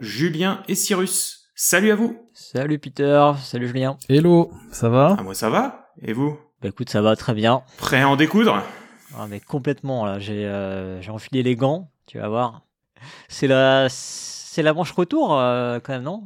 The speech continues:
Speaker 2: Avec
Speaker 1: Ah,
Speaker 2: Julien.
Speaker 1: du Pandémie ?
Speaker 2: Parce qu'on a
Speaker 3: C'est ça,
Speaker 2: Eh ouais.
Speaker 3: mais je sais pas s'il y a eu un gagnant au final. Euh, moi je veux bien que ce soit le retour, mais est-ce que c'est le retour d'une victoire ou d'une défaite ?
Speaker 2: Ah bah c'est,
Speaker 3: Bon.
Speaker 2: c'est le retour d'une défaite pour toi visiblement, parce que je crois que quelqu'un est malade chez toi, non ?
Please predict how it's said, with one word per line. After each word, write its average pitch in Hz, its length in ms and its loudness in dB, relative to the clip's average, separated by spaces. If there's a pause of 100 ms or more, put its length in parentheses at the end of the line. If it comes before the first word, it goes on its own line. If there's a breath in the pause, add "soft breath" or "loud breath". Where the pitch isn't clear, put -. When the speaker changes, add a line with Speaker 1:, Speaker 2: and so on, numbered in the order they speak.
Speaker 2:
Avec 120 160 -12
Speaker 1:
Ah, 127 120 4
Speaker 2:
Julien. 143 120 2
Speaker 1:
du 139 80 0
Pandémie ? 165 440 4
Speaker 2:
Parce 226 180 -10
qu'on - 140 -18
a 104 180 -16 (180)
Speaker 3:
C'est - 160 -4
ça, 123 260 0
Speaker 2:
Eh 110 60 -6
ouais. 131 80 2
Speaker 3:
mais 135 80 4
je - 80 -4
sais 143 80 2
pas 147 140 0
s'il 143 160 0
y - 20 4
a 135 60 4
eu - 20 4
un 123 100 2
gagnant 131 360 2
au 208 80 4
final. 127 640 0
Euh, 107 80 -2
moi 127 160 2
je 117 80 -2
veux 131 80 2
bien 135 160 2
que 127 60 -6
ce - 60 -4
soit - 140 0
le 113 60 2
retour, 131 360 0
mais 135 240 2
est-ce 123 140 -4
que - 100 -4
c'est 131 140 -2
le 123 60 2
retour 123 240 0
d'une 117 100 0
victoire 120 320 -2
ou 226 60 -2
d'une 143 160 2
défaite ? 123 560 -4
Speaker 2:
Ah 113 120 -4
bah 107 360 -4
c'est, 110 960 -6
Speaker 3:
Bon. 110 80 -6
Speaker 2:
c'est 120 240 -6
le 120 60 -4
retour 123 360 -4
d'une 123 180 -10
défaite 123 280 -4
pour 151 140 -8
toi 214 100 -2
visiblement, 160 320 0
parce - 160 -2
que 165 80 0
je - 60 -12
crois - 120 -8
que - 60 -12
quelqu'un 139 240 0
est 135 60 0
malade 175 260 -2
chez 139 80 -8
toi, 123 180 -6
non ? 151 120 -8